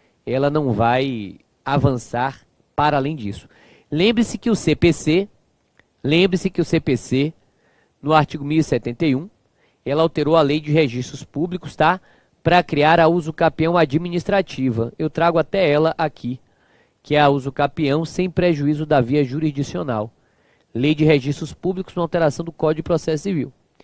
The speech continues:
Lembre-se que é possível a uso capião pela via extrajudicial ou administrativa, tá? Como é um assunto de C P C, deixemos lá. Vamos avançar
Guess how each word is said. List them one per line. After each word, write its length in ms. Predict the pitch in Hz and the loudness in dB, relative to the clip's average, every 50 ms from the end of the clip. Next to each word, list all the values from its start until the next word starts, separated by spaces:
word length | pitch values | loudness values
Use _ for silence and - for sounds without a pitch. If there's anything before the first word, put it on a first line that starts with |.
| _ _ _ _ _ - | _ _ _ _ _ -8
Lembre-se 400 | - 147 170 190 185 175 - 196 | -2 0 0 2 2 0 -2 -2
que 140 | - - 180 | 0 2 2
é 60 | 170 | 2
possível 480 | 170 - 160 143 - - 156 143 160 156 | 2 0 -4 -4 -2 -2 0 2 2 2
a 20 | |
uso 120 | 151 135 143 | 2 0 -2
capião 540 | - 156 147 - - 139 139 147 170 196 - _ _ _ _ _ _ - | -2 -2 -2 -2 -2 -2 -2 -2 -2 -4 -6 _ _ _ _ _ _ 0
pela 260 | - 175 175 170 147 | 2 4 6 6 4
via 260 | 135 127 151 165 151 | 4 4 4 4 4
extrajudicial 920 | 147 156 180 190 - - 165 170 151 160 160 151 160 - - 143 135 143 160 | 6 6 6 4 4 2 -2 0 0 -2 -2 -4 -6 -4 0 2 2 2 4
ou 180 | 160 156 147 | 2 4 4
administrativa, 840 | 147 151 156 147 156 160 156 143 - 180 156 - - - 104 95 101 | 4 4 2 0 -4 -8 -8 -4 0 0 0 0 -2 -6 -6 -6 -4
tá? 280 | - - 147 170 196 - _ _ _ _ _ _ _ _ _ _ - | -2 0 0 0 -2 -4 _ _ _ _ _ _ _ _ _ _ -4
Como 160 | 208 190 190 | 0 2 4
é 60 | 190 | 4
um 80 | 185 175 | 6 6
assunto 380 | 165 156 - - 156 147 - | 4 2 0 -4 -10 -10 -8
de 120 | 147 143 139 | -6 -6 -2
C 160 | - 160 151 | 0 0 2
P 160 | - 185 180 | 2 2 2
C, 320 | - - 190 190 196 208 - _ _ _ _ _ _ _ _ _ _ _ _ _ _ | 2 4 4 4 4 2 -2 _ _ _ _ _ _ _ _ _ _ _ _ _ _
deixemos 600 | - 127 165 160 - - - 131 131 143 165 156 | 0 4 4 4 4 2 -4 -4 -4 -4 -6 -4
lá. 240 | 143 120 98 90 - _ _ _ _ _ _ _ _ _ _ _ _ _ _ _ _ | -4 -4 -4 -4 -8 _ _ _ _ _ _ _ _ _ _ _ _ _ _ _ _
Vamos 400 | - 113 147 175 180 180 160 123 | -2 2 2 2 4 2 0 4
avançar 920 | 165 175 185 160 - 196 180 165 - - - - - 151 151 165 165 - - | 6 6 6 6 4 2 2 0 -6 -8 -8 0 2 2 2 2 0 -4 -14